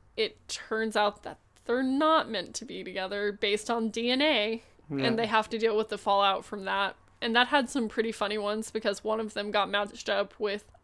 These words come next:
Speaker 1: a gender they didn't think they were attracted to.
Speaker 2: Yes.
Speaker 1: So that was fun to see how they dealt with that. And it,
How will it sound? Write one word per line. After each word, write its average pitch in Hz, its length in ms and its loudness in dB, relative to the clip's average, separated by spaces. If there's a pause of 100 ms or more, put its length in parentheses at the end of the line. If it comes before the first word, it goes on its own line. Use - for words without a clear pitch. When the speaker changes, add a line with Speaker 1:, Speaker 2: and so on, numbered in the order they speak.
Speaker 1:
a 254 100 4
gender 262 380 4
they 233 260 6
didn't 220 420 -4
think 262 280 -4
they 294 100 0
were 302 160 0
attracted 359 500 -4
to. - 140 -12 (460)
Speaker 2:
Yes. 143 300 0
Speaker 1:
So - 300 -4
that 226 240 8
was 240 180 2
fun 220 280 0
to 196 140 -8
see 208 180 -6
how 214 120 -4
they 190 140 -6
dealt 190 340 -4
with 214 300 -6
that. 196 320 2
And 220 160 -4
it, 214 180 -6